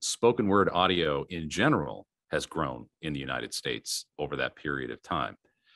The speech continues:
Uh, when we first started Share of Ear, about eighty-two percent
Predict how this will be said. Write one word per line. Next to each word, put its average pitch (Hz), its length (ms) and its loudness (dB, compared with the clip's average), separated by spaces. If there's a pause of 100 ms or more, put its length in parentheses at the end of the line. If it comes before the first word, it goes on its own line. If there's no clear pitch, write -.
(280)
Uh, 65 220 2
when 78 220 0
we 78 140 2
first 101 340 4
started 92 400 4
Share 85 320 2
of 73 100 -4
Ear, 85 280 0
about 71 360 -4
eighty-two 98 520 2
percent - 500 0